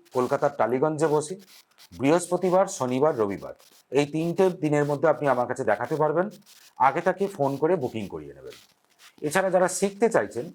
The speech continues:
তারা কৃষ্ণমূর্তি পদ্ধতিতে শিখতে পারবেন। এখন যে ভিডিওটা দেখলেন এটা বৈদিক পদ্ধতিতে ট্রানজিট বিচার, এটা খুবই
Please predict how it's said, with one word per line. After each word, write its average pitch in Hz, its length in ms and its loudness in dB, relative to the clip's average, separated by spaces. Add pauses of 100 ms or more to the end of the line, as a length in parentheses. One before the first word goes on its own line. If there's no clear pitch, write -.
(200)
তারা 135 200 4 (220)
কৃষ্ণমূর্তি 202 680 -2
পদ্ধতিতে 131 460 0 (100)
শিখতে 117 200 -6
পারবেন। 73 300 -12 (560)
এখন 233 360 2
যে 233 120 -2
ভিডিওটা 180 400 2
দেখলেন 117 360 0 (500)
এটা 214 260 4 (540)
বৈদিক 170 320 2 (140)
পদ্ধতিতে 139 540 2 (520)
ট্রানজিট 160 580 2
বিচার, - 280 -12 (380)
এটা 185 180 2
খুবই 233 300 -2